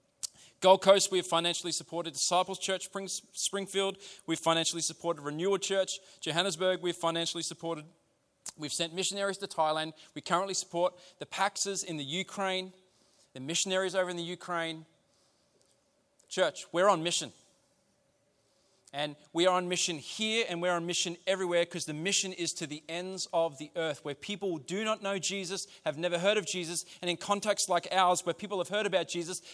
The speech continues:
but need to be retold the story because the one that they've been given is not the true story. So as the band come up,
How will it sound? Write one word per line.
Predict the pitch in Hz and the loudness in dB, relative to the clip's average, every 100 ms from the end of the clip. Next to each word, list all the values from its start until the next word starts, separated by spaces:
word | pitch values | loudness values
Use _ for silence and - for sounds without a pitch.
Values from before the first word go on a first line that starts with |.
| - | -4
but | 190 | -2
need | 160 190 - | 0 -4 -4
to | |
be | 190 | -6
retold | 175 190 190 196 190 | -6 -6 -4 0 0
the | 175 | 0
story | - 208 190 | -4 0 0
because | 170 170 165 | -2 -6 -8
the | |
one | 156 175 180 | -4 -4 -4
that | 185 | -2
they've | 170 143 | -4 -2
been | 165 | -6
given | 139 185 156 147 - | -4 -4 -4 -10 -8
is | 170 180 160 | -4 -4 -4
not | 165 165 - | -6 -8 -8
the | |
true | - - 107 | -12 -8 -6
story. | - 165 151 110 _ _ _ _ _ _ _ _ _ _ _ _ _ _ _ _ _ _ _ _ _ _ _ _ _ _ _ _ _ _ _ _ _ _ _ _ _ _ _ _ _ - - | -6 -6 -8 -8 _ _ _ _ _ _ _ _ _ _ _ _ _ _ _ _ _ _ _ _ _ _ _ _ _ _ _ _ _ _ _ _ _ _ _ _ _ _ _ _ _ -16 -10
So | 165 | -8
as | 139 | -8
the | 135 | -4
band | 156 170 170 | -2 0 -2
come | 160 165 | -6 -6
up, | 147 | -8